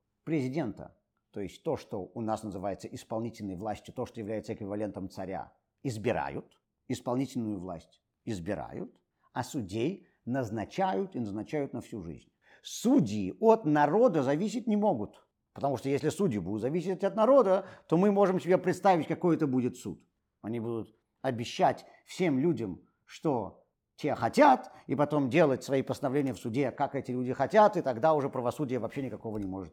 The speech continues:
быть. Наси, президент, то есть глава суда, не может зависеть от народа. Он независим, потому что он говорит людям то, что Тора ему диктует, а не то, что от него хотят люди. Помните, мы говорили разницу между добротой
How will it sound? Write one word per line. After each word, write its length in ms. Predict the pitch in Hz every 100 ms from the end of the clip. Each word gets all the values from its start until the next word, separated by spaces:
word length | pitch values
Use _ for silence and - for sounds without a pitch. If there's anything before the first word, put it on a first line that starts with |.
| _ -
быть. 300 | 82 - _ _ _ -
Наси, 920 | 120 120 113 - 254 254 147 202 _ _ _ _
президент, 580 | - 123 117 117 156 113
то 100 | 135
есть 240 | 113 87 92
глава 760 | 110 107 107 143 147 90 - _ _ _
суда, 720 | - 147 127 247 247 170 - - -
не 300 | 143 220 247
может 320 | 202 247 208
зависеть 360 | 190 190 170 202
от 100 | 180
народа. 440 | 196 185 123 - _ _
Он 160 | 196 214
независим, 760 | 214 190 170 190 - 90 65 _ _ _
потому 360 | 180 185 190
что 160 | - 170
он 240 | 170 240
говорит 440 | 214 202 202 214 - -
людям 300 | 170 214 208
то, 120 | 233
что 140 | - 220
Тора 520 | - 247 233 139 95
ему 240 | 127 139 120
диктует, 640 | 95 - 113 82 - _ _ _ _
а 80 | 170
не 80 | 190
то, 120 | 208
что 120 | 170
от 100 | 127
него 140 | 139
хотят 280 | 139 123 110
люди. 320 | 98 85 - _ _ _ _
Помните, 320 | 180 202 185
мы 60 | 190
говорили 220 | 170 170
разницу 360 | 175 165 170 160
между 220 | 160 139
добротой 640 | 135 135 165 175 180 170